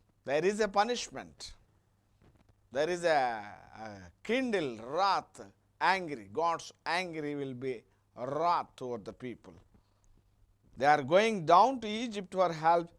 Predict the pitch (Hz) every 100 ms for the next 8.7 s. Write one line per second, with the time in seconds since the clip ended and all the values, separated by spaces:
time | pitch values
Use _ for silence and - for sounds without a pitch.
0 | _ _ _ _ 139 143 131 180 240 240
1 | - - _ _ 147 196 185 196 202 208
2 | 196 190 208 226 214 190 190 180 196 208
3 | 185 - _ _ _ _ _ _ _ _
4 | _ _ _ _ _ _ _ _ _ _
5 | _ _ _ _ _ _ _ _ - 151
6 | 165 143 180 254 285 262 226 202 196 170
7 | - 269 226 180 170 156 160 - 190 208
8 | 185 - 185 196 - 175 160